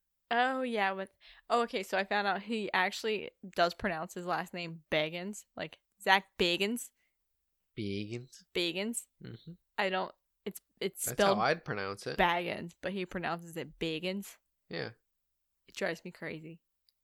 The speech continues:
Speaker 1: I don't know, it kinda sounds like a Fargo accent to me, hey?
Speaker 2: A what?
Speaker 1: You have your bagel?
Speaker 2: A Fargo?
Speaker 1: Yeah.
Speaker 2: What's a Fargo?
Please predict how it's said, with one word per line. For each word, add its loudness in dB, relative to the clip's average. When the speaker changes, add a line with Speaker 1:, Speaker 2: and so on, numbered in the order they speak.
Speaker 1:
I 2
don't -2
know, 6
it 4
kinda 4
sounds 2
like 0
a 4
Fargo 4
accent 0
to -6
me, -6
hey? -2
Speaker 2:
A -2
what? 0
Speaker 1:
You -6
have 4
your 2
bagel? 6
Speaker 2:
A -6
Fargo? 2
Speaker 1:
Yeah. 6
Speaker 2:
What's -10
a -6
Fargo? 4